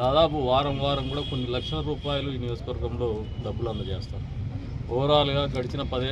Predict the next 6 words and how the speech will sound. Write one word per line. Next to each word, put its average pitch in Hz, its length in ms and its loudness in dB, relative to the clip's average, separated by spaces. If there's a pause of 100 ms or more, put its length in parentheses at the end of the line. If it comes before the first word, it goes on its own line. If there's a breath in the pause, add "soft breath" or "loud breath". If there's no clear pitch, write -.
(140)
పదిహేడు 131 360 -2
నెలల 127 260 -2
కాలంలో 120 380 -4 (1500)
రెండు 135 240 0
కోట్ల 143 260 0 (540)
చి-, 147 160 -6